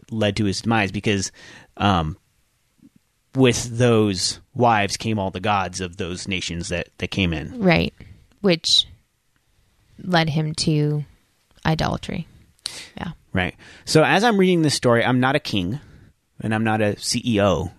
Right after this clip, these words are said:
Speaker 1: even. Um, so what is in this for me? I mean, we can, we can look at, like, you know,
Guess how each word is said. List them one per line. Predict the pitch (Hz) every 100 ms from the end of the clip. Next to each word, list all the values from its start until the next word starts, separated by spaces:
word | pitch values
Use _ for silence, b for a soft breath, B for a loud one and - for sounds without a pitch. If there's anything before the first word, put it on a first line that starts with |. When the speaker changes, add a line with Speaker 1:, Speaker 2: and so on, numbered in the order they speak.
| -
Speaker 1:
even. | 101 90 82 78 b b b b b b -
Um, | 113 101 92 110 - -
so | - 151 131 117 107
what | 160 143 233
is | 214 -
in | 147 151
this | 151 135 - _
for | - - 120
me? | 123 139 95 95
I | 120
mean, | 147
we | 185
can, | 226 170
we | 175 190
can | 185 143 127 127
look | 139 156 143
at, | 131 113
like, | 98 95 - B B B
you | 113
know, | 92 82